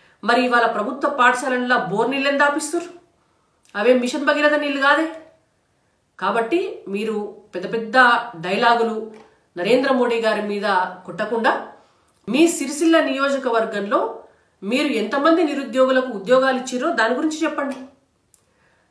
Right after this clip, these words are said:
రేషన్ కార్డులు రాక, పెన్షన్లు రాక, డబుల్ బెడ్‌రూమ్ ఇండ్లు రాక బాధపడుతున్న వాళ్ళందరికీ ఇప్పించండి. దళిత బంధు రాక, ఆసరా కోసం ఎదురు చూస్తున్నటువంటి వాళ్ళకు దళిత బంధు ఇవ్వండి. ఇవాళ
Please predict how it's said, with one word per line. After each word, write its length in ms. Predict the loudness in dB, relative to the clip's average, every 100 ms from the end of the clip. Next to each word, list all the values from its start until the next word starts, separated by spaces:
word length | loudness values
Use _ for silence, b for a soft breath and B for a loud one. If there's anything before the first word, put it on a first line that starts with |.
| _
రేషన్ 340 | 0 2 2 2
కార్డులు 320 | 2 2 0
రాక, 420 | 2 2 0 -2
పెన్షన్లు 360 | -2 -4 -4 -2
రాక, 300 | 0 0 0
డబుల్ 440 | -2 -2 -2 0
బెడ్‌రూమ్ 380 | 0 0 -2 -4
ఇండ్లు 200 | -4 -2
రాక 220 | 0 0
బాధపడుతున్న 680 | 0 2 2 0 -4 -4 -6
వాళ్ళందరికీ 480 | -4 -2 -2 -2 -4
ఇప్పించండి. 500 | -6 -4 -4 -4 -12 -18 -20 _ _ _ _ _ _ -8
దళిత 340 | -2 0 2
బంధు 280 | 4 2 2
రాక, 320 | 2 2 4 2 2 -2 0
ఆసరా 320 | 0 2 0
కోసం 340 | -2 -4 -2
ఎదురు 160 | -2 -2
చూస్తున్నటువంటి 520 | -6 -4 -2 -2 -2
వాళ్ళకు 280 | -2 -2 -4
దళిత 280 | -4 0 0
బంధు 240 | 0 0
ఇవ్వండి. 280 | 0 -2 -4 -12 -20 _ _ _ _ _ -10
ఇవాళ 500 | 4 6 6 6 4